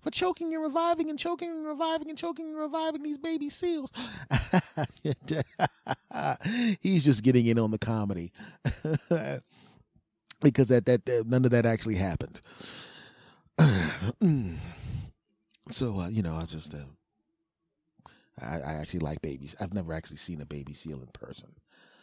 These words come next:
So I definitely could not have, you know, gone to a place designed specifically for me to, um, choke and revive and then choke and revive and then choke and revive baby seals. I, I, I would, I, I wouldn't even need,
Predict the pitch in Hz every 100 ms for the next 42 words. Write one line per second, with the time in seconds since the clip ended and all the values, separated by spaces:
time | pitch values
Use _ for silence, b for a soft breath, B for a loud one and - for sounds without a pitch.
0 | b - - 73 92 85 73 71 71 76
1 | 73 69 - 82 67 64 _ _ _ _
2 | _ _ _ _ _ _ _ - 78 76
3 | 73 - 85 73 - _ _ _ 87 78
4 | 78 78 - 76 - 78 73 71 69 -
5 | 71 71 71 65 B B B B B _
6 | _ _ _ _ - - - - - -
7 | - 73 62 65 76 67 65 62 62 78
8 | 71 64 67 65 65 65 55 - 67 65
9 | 64 64 67 64 - _ B B B B
10 | B B B _ 85 73 73 85 76 107
11 | - 87 71 101 98 - - 80 85 87
12 | 85 76 78 80